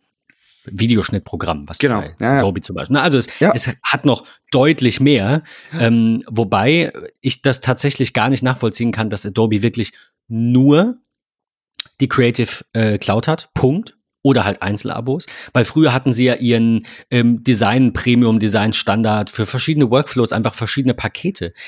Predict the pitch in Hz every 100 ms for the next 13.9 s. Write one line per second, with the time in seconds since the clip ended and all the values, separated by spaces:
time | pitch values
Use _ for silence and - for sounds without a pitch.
0 | - - - 180 156 117 156 160 - 131
1 | - 127 117 117 117 107 101 113 117 -
2 | - - 151 127 - 104 - 127 143 123
3 | 131 127 117 123 127 127 113 107 120 -
4 | 131 - 113 110 110 107 - - 110 -
5 | 143 147 135 135 - 127 123 123 - 117
6 | - 110 113 117 110 104 98 127 101 101
7 | 104 98 - - 98 - _ - - 185
8 | 143 120 117 113 - 104 92 95 104 143
9 | 104 80 - _ _ 120 110 113 117 151
10 | - 120 110 - 151 147 139 - - 139
11 | - - 123 - 107 101 104 147 156 -
12 | 117 120 113 107 120 139 107 156 - _
13 | _ - 110 113 - 92 139 92 -